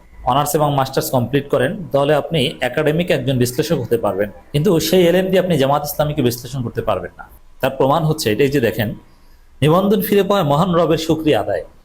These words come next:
কেন? আপনি এটা কোন থিওরি দিয়ে বিশ্লেষণ করবেন? মেকিয়াভেলির থিওরি দিয়ে বিশ্লেষণ করবেন না রুশোর? কার থিওরি দিয়ে বিশ্লেষণ করবেন? পারবেন না। দর্শক,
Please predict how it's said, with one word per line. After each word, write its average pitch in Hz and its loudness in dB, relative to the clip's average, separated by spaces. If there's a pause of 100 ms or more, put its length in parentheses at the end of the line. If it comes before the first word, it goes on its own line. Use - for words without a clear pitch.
(220)
কেন? 104 -2 (500)
আপনি 156 0
এটা 190 2
কোন 202 0
থিওরি 208 2
দিয়ে 165 2
বিশ্লেষণ 113 -2
করবেন? 90 -8 (240)
মেকিয়াভেলির 160 2
থিওরি 190 2
দিয়ে 190 0
বিশ্লেষণ 180 -4
করবেন 175 2
না 120 -2
রুশোর? 131 0 (240)
কার 180 0
থিওরি 196 2
দিয়ে 180 2
বিশ্লেষণ 123 -4
করবেন? 87 -8 (640)
পারবেন 95 -2
না। 82 -10 (840)
দর্শক, 147 0